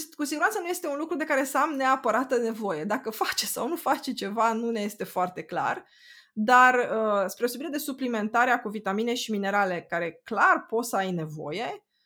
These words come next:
suplimentarea cu lucruri pe care de felul nostru nu le mâncăm, nu poate să fie esențială. S-ar putea să fie de ajutor, dar n-are cum să fie esențială. Deci n-are cum să fie esențial pentru mine să iau echinacea. Nu se poate.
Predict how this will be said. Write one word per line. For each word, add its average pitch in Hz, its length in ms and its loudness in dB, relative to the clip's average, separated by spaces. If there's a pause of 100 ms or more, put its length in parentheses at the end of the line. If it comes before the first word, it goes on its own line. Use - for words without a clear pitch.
(180)
suplimentarea 285 920 -2
cu 302 160 -2
lucruri 277 580 0
pe 320 120 -4
care 277 200 0
de 247 100 0
felul 269 280 -4
nostru 262 320 -4
nu 202 220 2
le 254 160 2
mâncăm, 196 720 -2 (1120)
nu 254 220 0
poate 311 260 4
să 254 140 0
fie 233 240 2
esențială. 214 880 -2
S-ar - 180 -6
putea 180 260 -4
să 226 140 -4
fie 277 200 -4
de 262 100 -2
ajutor, 269 580 0 (340)
dar 220 220 4
n-are 349 200 2
cum 320 160 -6
să 269 120 -2
fie 254 240 0
esențială. 208 640 0
Deci 170 180 -6
n-are 240 200 -2
cum 247 140 -6
să 233 100 -10 (160)
fie 220 280 -4
esențial 220 640 0
pentru 202 320 -4
mine 220 200 -2
să 220 120 -6
iau 202 140 0
echinacea. 180 800 -6
Nu - 120 -12
se 320 160 -6
poate. - 440 -4